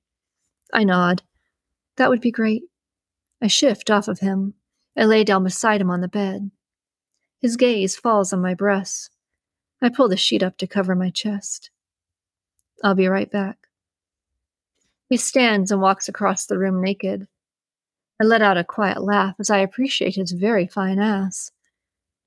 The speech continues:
He has firm butt cheeks that I'd like to investigate.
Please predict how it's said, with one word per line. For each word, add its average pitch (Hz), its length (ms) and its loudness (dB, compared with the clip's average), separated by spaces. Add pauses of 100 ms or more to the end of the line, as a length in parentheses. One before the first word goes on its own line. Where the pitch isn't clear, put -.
(440)
He 294 100 2
has 254 180 2
firm 185 300 2
butt - 160 -2
cheeks - 400 -6
that - 140 -2
I'd 185 160 -2
like 240 220 -2
to - 120 -8
investigate. 190 840 -4